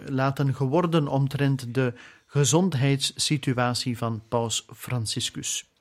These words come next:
Voor zij die op zondag tijdens Radio Vaticaan Live verbonden waren met Radio Maria, zal het een beetje een herhaling zijn. Voor zij die nog niet op de hoogte waren, willen we daar graag nu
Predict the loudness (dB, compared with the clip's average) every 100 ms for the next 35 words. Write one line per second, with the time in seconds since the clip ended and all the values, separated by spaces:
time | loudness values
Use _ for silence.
0 | -20 -20 -20 -16 0 2 4 4 4 2
1 | 0 0 0 -2 -4 -4 -8 -2 0 0
2 | 0 -2 -6 -4 -2 -2 -4 -4 -2 -2
3 | -4 -6 -8 -4 -2 -2 -4 -4 -2 -2
4 | -2 -10 -20 -20 _ -4 0 2 2 0
5 | 0 0 -2 -4 -6 -6 -4 -4 -4 -2
6 | -4 -6 -6 -2 -2 -2 -4 0 -2 2
7 | 0 0 -10 -8 -2 -2 -4 -4 -4 -2
8 | 0 2 2 0 0 0 0 -4 -14 -20
9 | _ -6 -4 -2 -2 -4 -4 -4 -2 -4
10 | -2 -4 -2 -2 -2 -6 -8 -8 -6 -8
11 | -10 -14 -20 _ -4 -2 -2 -2 -4 -6
12 | -6 -4 -4 0 2 4 2